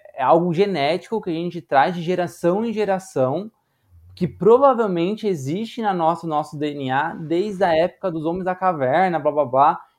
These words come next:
quando muitos morriam por bactérias ou por, ou afogados, né? E aí essa, essa, é,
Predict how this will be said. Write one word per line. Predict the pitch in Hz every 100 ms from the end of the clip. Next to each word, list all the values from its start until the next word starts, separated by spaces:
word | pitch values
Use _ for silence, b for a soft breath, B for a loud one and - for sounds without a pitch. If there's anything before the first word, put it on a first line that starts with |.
| B -
quando | 175 185
muitos | 196 190 180 220 262 240
morriam | 208 196 165 165 175 190
por | 190 180
bactérias | 156 156 - - 131 135 165 175 180 - _
ou | 156 160 170 185
por, | 180 - 175 175 170 160 151 135 123 113 131 _ _ _ _ _ _
ou | 131 139
afogados, | - - 127 120 131 127 113 113 107 107 -
né? | 123 117 120 _ _ _ _ _
E | 139
aí | 147 147 160 180 -
essa, | 143 151 - 170 156 147 139 127 120 113 107 104 123 _ _ _ _ _ _
essa, | 123 123 - 143 131 127 120 117 113 -
é, | 123 117 113 110 107 110 107